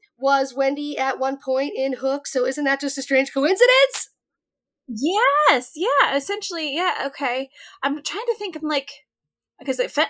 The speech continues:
Speaker 2: Finding Neverland used to be one of my favorite movies. I'm trying, I'll have to watch that again, too, and kind of put two and two together. She, I mean, it's, she's a, like,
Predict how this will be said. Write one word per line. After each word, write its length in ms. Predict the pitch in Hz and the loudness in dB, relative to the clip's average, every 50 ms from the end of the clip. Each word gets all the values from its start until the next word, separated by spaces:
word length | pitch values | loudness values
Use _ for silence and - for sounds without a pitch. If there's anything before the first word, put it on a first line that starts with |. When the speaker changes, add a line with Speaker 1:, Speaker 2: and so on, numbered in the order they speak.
| - | 0
Speaker 2:
Finding 320 | - 320 359 440 453 330 262 | 0 0 0 0 0 -2 0
Neverland 460 | 254 247 240 233 220 208 190 190 190 | 0 0 0 -2 -2 -4 -6 -8 -8
used 180 | 202 202 - - | -8 -8 -8 -8
to 60 | 196 | -10
be 100 | 202 190 | -8 -6
one 140 | 196 185 185 | -6 -6 -6
of 60 | 165 | -8
my 120 | 165 175 | -8 -8
favorite 340 | 175 - 170 170 165 - - | -8 -8 -8 -8 -8 -8 -8
movies. 680 | 180 - - - - 101 95 - - - - - - - _ _ | -8 -10 -10 -10 -10 -12 -12 -10 -8 -8 -8 -8 -10 -12 _ _
I'm 100 | 208 208 | -16 -14
trying, 520 | 202 - - 285 302 311 302 285 269 262 - _ _ _ _ _ - | -14 -12 -10 -10 -8 -8 -6 -8 -8 -10 -12 _ _ _ _ _ -6
I'll 140 | 208 254 269 | -6 -6 -4
have 220 | 330 330 320 320 - | -4 -4 -6 -6 -6
to 120 | - 226 | -8 -4
watch 300 | 226 220 202 202 - - | -2 -2 -2 -4 -4 -8
that 140 | - 196 190 | -8 -8 -6
again, 280 | 180 175 190 185 175 170 | -8 -8 -10 -10 -10 -10
too, 400 | - - - 190 - 156 - - | -10 -8 -8 -8 -6 -6 -6 -6
and 240 | - 165 170 165 - - - - - | -8 -10 -10 -12 -14 -14 -16 -16 -16
kind 140 | 208 180 180 | -16 -16 -14
of 60 | - | -14
put 180 | - - - - | -14 -14 -14 -12
two 160 | - 208 185 | -12 -12 -12
and 100 | 185 202 | -12 -12
two 120 | - 190 | -12 -12
together. 280 | 190 190 185 180 180 190 | -10 -8 -8 -8 -8 -8
She, 120 | 214 - - | -10 -10 -10
I 40 | 240 | -10
mean, 140 | 262 254 262 | -8 -6 -4
it's, 160 | 294 - - - - _ _ _ _ _ _ _ _ | -4 -6 -6 -10 -14 _ _ _ _ _ _ _ _
she's 240 | - 294 294 311 359 | -8 -6 -6 -2 0
a, 140 | 302 277 233 | 0 0 0
like, 300 | 202 247 240 240 240 | 0 -2 -2 -2 -4